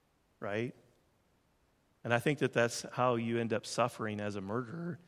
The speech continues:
If somebody hurts you, "Oh, I'm gonna get even, but I'm gonna get even, even more so." You retaliate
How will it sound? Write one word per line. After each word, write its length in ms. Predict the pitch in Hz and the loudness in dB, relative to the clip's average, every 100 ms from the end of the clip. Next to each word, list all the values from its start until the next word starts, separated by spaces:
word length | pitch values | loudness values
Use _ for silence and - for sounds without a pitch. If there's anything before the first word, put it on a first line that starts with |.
| _ _ _ _ - | _ _ _ _ -8
If 80 | 110 | -2
somebody 300 | 120 113 104 | 2 2 4
hurts 280 | 117 123 | 4 4
you, 240 | 139 196 175 | 2 2 0
"Oh, 240 | - 110 220 | 0 4 6
I'm 160 | 120 | 6
gonna 200 | 110 110 | 2 0
get 360 | 107 117 120 117 | -2 0 0 0
even, 320 | 120 170 185 | -4 -2 0
but 120 | 156 | 4
I'm 100 | 196 | 4
gonna 160 | 294 277 | 4 2
get 140 | 185 | 2
even, 280 | 165 170 160 | 2 0 2
even 240 | 156 143 120 | 2 2 2
more 260 | 123 135 | 2 2
so." 220 | 139 117 | 0 -4
You 220 | 95 110 127 | -4 -4 -2
retaliate 920 | 120 - 123 120 98 92 92 - | -2 2 4 4 4 -2 -6 -10